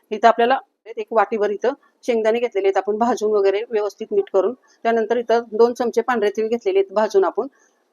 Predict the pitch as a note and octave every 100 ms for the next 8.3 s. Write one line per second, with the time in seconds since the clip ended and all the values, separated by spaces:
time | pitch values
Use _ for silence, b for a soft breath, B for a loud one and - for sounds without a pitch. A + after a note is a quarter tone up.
0 | _ - A#3 B3 B3 - G#3 G#3 G#3+ G3+
1 | G3+ F#3+ A3+ A#3 A3+ A3 A#3 A#3 G3 G#3
2 | - F3+ F#3 A3+ b b - A3 B3+ A#3+
3 | G#3+ A#3+ A3+ A3 A#3+ D4+ _ _ _ -
4 | G3+ G#3+ G3+ A3+ A#3+ A3+ A3 G#3+ G3+ G#3+
5 | C4 A#3+ A#3 F3+ F#3 A#3 _ _ _ A3
6 | A3+ A#3+ A#3 A#3 G#3+ G#3+ - G3+ G#3 G3+
7 | - A3+ A3+ A#3 B3 A#3+ G3+ F#3+ G#3 F#3+
8 | G3 G3 F#3+